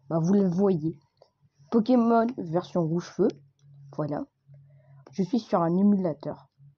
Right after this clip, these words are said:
Et on va jouer à cette aventure incroyable. Oh, bon, j'en ai rien à faire. Je suis un,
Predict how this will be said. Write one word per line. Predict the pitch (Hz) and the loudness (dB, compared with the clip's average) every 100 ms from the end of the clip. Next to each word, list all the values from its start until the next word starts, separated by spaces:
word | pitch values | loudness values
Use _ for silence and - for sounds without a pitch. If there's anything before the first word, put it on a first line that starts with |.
| _ - | _ -10
Et | 180 | -4
on | 196 | -2
va | 180 196 | 0 0
jouer | 202 196 196 233 | 2 0 -2 -4
à | 226 | -6
cette | - 170 226 | -4 0 2
aventure | 214 214 208 - 190 - - - - _ _ _ | 2 2 -2 -2 -4 -4 -16 -20 -20 _ _ _
incroyable. | - - 147 - 135 - _ _ _ _ _ _ _ | -8 -6 -10 -10 -16 -20 _ _ _ _ _ _ _
Oh, | 185 | -4
bon, | 185 | -2
j'en | 185 190 | 0 -2
ai | |
rien | 180 190 | -2 -4
à | 190 180 - | -6 -10 -16
faire. | - 202 208 - _ 147 | -6 -4 -4 -6 _ -8
Je | 180 | -6
suis | 185 - 220 208 | -6 -2 0 2
un, | 180 160 156 156 | -2 -2 -8 -12